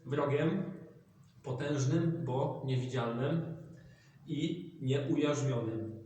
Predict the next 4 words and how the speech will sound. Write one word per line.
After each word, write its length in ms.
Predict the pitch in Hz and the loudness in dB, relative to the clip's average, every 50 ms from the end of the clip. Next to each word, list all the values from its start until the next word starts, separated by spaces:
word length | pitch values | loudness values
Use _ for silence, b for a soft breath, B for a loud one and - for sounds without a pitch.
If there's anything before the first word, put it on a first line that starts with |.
| - - - _ _ _ _ _ _ _ _ _ _ _ _ _ _ _ _ _ _ _ _ _ _ _ _ - 131 | -18 -20 -20 _ _ _ _ _ _ _ _ _ _ _ _ _ _ _ _ _ _ _ _ _ _ _ _ -6 -2
Nieznany 560 | 127 131 131 131 160 175 190 196 196 170 160 | 0 2 4 4 4 6 6 6 6 4 4
wirus, 680 | 151 151 147 151 160 165 - - - - - - - | 4 4 4 6 6 6 6 4 0 -2 -4 0 2
y, 500 | 147 143 143 143 143 143 143 143 143 143 | 4 6 8 10 12 12 10 10 6 2
zbiera 800 | 131 123 123 127 151 160 156 156 156 160 160 160 165 160 160 | -2 -2 0 2 6 8 10 10 10 10 8 8 6 4 2